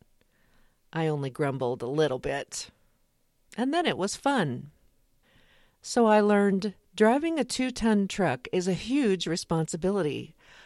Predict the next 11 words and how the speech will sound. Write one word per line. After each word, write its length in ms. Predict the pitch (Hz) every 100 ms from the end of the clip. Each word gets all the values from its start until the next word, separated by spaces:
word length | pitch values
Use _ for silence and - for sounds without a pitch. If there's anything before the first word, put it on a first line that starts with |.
| - -
One 280 | 185 240 311
false 380 | - 233 220
move 480 | 196 202 202 151 160 -
and 120 | 175
you 80 | 190
can 160 | 190
do 220 | 190 277
a 20 | 240
lot 200 | 165 143
of 140 | 135
damage. 720 | 165 208 269 131 - - -